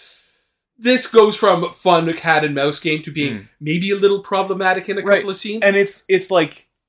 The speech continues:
Speaker 2: it's used as a setup for him to get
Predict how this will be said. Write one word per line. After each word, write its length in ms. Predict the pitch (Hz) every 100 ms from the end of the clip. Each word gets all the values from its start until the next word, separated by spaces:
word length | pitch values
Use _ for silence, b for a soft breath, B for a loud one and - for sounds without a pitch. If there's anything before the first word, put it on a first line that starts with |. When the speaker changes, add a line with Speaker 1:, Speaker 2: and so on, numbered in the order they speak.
| _ _ _ -
Speaker 2:
it's 240 | 180 175
used 500 | 156 180 208 208 185
as 200 | - 160
a 60 | 151
setup 440 | - 156 147 139
for 240 | - 143 131
him 240 | 143 143
to 100 | 139
get 360 | 120 120 110